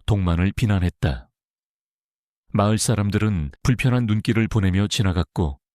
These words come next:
동만은 점점 더 외로워졌다. 그의 마음속에서 공허함과 절망이 차오르고 있었다. 겨울이 찾아왔다. 동만의 아버지는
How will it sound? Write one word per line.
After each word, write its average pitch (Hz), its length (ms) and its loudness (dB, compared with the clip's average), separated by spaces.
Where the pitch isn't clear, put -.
동만은 104 540 2
점점 107 400 0
더 90 300 0
외로워졌다. 95 800 0
그의 113 240 4
마음속에서 104 800 0
공허함과 113 800 2
절망이 98 640 2
차오르고 120 480 0
있었다. 85 640 -4
겨울이 107 360 2
찾아왔다. 95 800 -2
동만의 110 380 2
아버지는 104 600 0